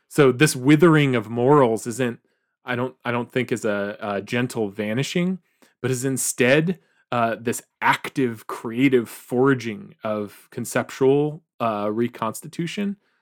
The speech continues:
um, so, so that they become something so strange and so new and beautiful, and, um,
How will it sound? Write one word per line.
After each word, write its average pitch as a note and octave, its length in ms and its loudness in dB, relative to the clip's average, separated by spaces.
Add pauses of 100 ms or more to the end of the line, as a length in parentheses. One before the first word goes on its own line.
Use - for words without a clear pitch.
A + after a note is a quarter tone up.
(160)
um, G#2 440 -6 (680)
so, C3+ 260 0 (160)
so - 220 2
that C3 180 4
they B2+ 100 4
become D3+ 500 0
something C3 360 -6
so C3+ 220 -2
strange B2+ 800 -8
and G2 240 -10
so A#2+ 200 -8
new A#2+ 420 -2
and F#2 220 -14
beautiful, A#2+ 600 -2
and, F2 220 -18 (380)
um, F#2+ 420 -8